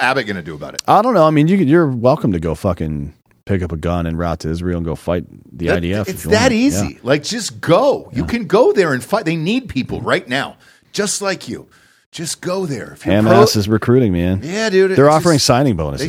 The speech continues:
Speaker 1: sure
Speaker 2: think, yeah.
Speaker 1: are. You can go and join.
Speaker 2: You get
Speaker 1: Like, I don't
Speaker 2: free
Speaker 1: get it.
Speaker 2: flip-flops and a falafel, I think.
Speaker 1: Going to
Speaker 2: Um,
Speaker 1: Texas or any
Speaker 2: you get
Speaker 1: one of
Speaker 2: a
Speaker 1: these
Speaker 2: turn
Speaker 1: cities doesn't, is not gonna do anything.
Speaker 2: No, you get a turn on the goat, but you don't get your own goat. But you do get a
Speaker 1: Share
Speaker 2: turn
Speaker 1: the
Speaker 2: on
Speaker 1: goat.
Speaker 2: the goat. You get
Speaker 1: You
Speaker 2: a
Speaker 1: gotta share
Speaker 2: turn
Speaker 1: the
Speaker 2: on
Speaker 1: goat.
Speaker 2: it, right? So I maybe wrap it up.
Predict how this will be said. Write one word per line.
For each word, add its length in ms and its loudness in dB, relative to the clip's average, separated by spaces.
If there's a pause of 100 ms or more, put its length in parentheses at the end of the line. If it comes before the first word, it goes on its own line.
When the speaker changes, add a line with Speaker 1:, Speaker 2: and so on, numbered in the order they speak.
(160)
Speaker 1:
sure 220 2
Speaker 2:
think, 120 2
yeah. 60 4
Speaker 1:
are. 180 0
You 160 -6
can 240 -6
go 320 0
and 140 -4
join. 480 -4
Speaker 2:
You 100 2
get 120 6
Speaker 1:
Like, 80 2
I 20 -16
don't 80 -4
Speaker 2:
free 160 4
Speaker 1:
get 60 4
it. 40 0 (220)
Speaker 2:
flip-flops 400 0
and 100 2
a 40 -6
falafel, 640 -2
I 40 -10
think. 420 -14
Speaker 1:
Going 360 0
to 340 0
Speaker 2:
Um, 80 -4
Speaker 1:
Texas 640 -6
or 240 0
any 160 0
Speaker 2:
you 80 6
get 60 2
Speaker 1:
one 100 4
of 40 6
Speaker 2:
a 20 4
Speaker 1:
these 120 2
Speaker 2:
turn 200 4
Speaker 1:
cities 280 0
doesn't, 280 -4
is 100 -4
not 80 0
gonna 140 -2
do 180 0
anything. 140 0
Speaker 2:
No, 220 4
you 120 4
get 140 4
a 40 2
turn 440 2
on 160 2
the 80 -2
goat, 320 -4
but 80 -8
you 80 -4
don't 100 -6
get 140 -6
your 120 -8
own 140 -10
goat. 300 -12 (920)
But 100 4
you 100 6
do 160 6
get 120 4
a 60 2
Speaker 1:
Share 220 2
Speaker 2:
turn 80 4
Speaker 1:
the 80 4
Speaker 2:
on 60 2
Speaker 1:
goat. 260 4
Speaker 2:
the 80 -6
goat. 100 -20 (140)
You 80 0
get 80 6
Speaker 1:
You 60 2
Speaker 2:
a 20 0
Speaker 1:
gotta 120 -4
share 100 2
Speaker 2:
turn 100 4
Speaker 1:
the 60 2
Speaker 2:
on 100 -2
Speaker 1:
goat. 140 -8
Speaker 2:
it, 100 -20
right? 280 -4
So 340 0
I 160 -4
maybe 280 -2
wrap 240 -4
it 80 -8
up. 200 -8